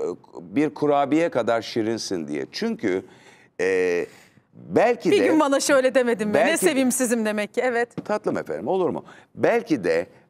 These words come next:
Speaker 1: belki de bu kızın, bu güzel kızın, e, kendini ayakta tutmak için,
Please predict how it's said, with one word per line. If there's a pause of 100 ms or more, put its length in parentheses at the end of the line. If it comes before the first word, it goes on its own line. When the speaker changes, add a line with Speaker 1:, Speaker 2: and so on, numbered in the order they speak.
Speaker 1:
belki
de
bu
kızın, (300)
bu
güzel
kızın, (520)
e,
kendini (380)
ayakta
tutmak
için,